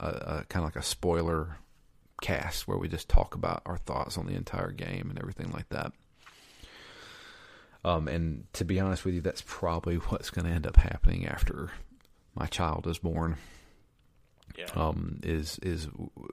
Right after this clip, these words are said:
Speaker 1: I'm not going to have the time to both play games or sit and talk about them.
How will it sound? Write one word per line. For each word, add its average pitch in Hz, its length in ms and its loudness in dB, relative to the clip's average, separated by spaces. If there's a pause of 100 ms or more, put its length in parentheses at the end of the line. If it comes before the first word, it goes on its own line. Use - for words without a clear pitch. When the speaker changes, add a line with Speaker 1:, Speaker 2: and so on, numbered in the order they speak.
(640)
Speaker 1:
I'm 85 200 2
not 80 220 0
going 82 220 -2
to 78 60 -2
have 78 220 0
the 80 80 -4
time 78 400 -2
to 78 400 -4
both 82 340 0
play 90 220 6
games 80 380 -2
or 80 260 -6
sit - 340 -4
and 80 180 -4
talk 85 260 -2
about - 280 -8
them. 101 200 -2